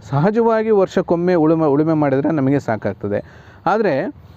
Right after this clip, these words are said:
ಕೆಲವೊಂದು ಮಣ್ಣುಗಳಲ್ಲಿ ತೋಟ ಮಾಡಿದಾಗ, ಉದಾಹರಣೆಗೆ ಎರೆಮಣ್ಣು ಇರ್ಬೋದು ಅಥವಾ ಕಪ್ಪು ಮಣ್ಣಲ್ಲಿ ನಾವು ತೋಟ ಮಾಡ್ತೀವಿ.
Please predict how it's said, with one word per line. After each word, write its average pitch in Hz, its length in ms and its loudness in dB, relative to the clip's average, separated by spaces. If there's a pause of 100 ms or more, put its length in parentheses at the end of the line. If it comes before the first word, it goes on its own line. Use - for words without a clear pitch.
(160)
ಕೆಲವೊಂದು 254 420 2
ಮಣ್ಣುಗಳಲ್ಲಿ 180 500 0
ತೋಟ 139 220 0
ಮಾಡಿದಾಗ, 110 440 -4
ಉದಾಹರಣೆಗೆ 165 640 0
ಎರೆಮಣ್ಣು 143 500 0
ಇರ್ಬೋದು 110 420 0
ಅಥವಾ 170 400 -2
ಕಪ್ಪು - 300 -2
ಮಣ್ಣಲ್ಲಿ 147 380 0
ನಾವು 131 160 0
ತೋಟ 110 200 -2
ಮಾಡ್ತೀವಿ. 101 420 -10